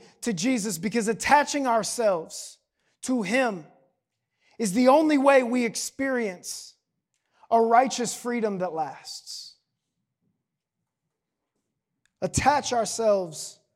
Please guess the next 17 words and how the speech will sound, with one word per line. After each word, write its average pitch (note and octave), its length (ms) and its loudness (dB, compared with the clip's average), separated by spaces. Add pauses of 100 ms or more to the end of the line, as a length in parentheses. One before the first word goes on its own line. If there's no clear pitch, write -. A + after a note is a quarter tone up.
(680)
to - 80 -10
God, F3+ 520 -2 (2500)
because E3+ 280 -8
God F#3+ 580 0 (920)
leads A3 320 -2
us A3+ 220 -6
to A3+ 120 -6
a F3 40 -6
freedom G3 560 -8 (840)
that F#3+ 100 -4
is F#3 160 -8
not F#3+ 240 -8
temporary, B3 840 -6 (1900)
it F#3 100 -6
is E3 120 -10
not F3 200 -8
shallow, F3+ 800 -6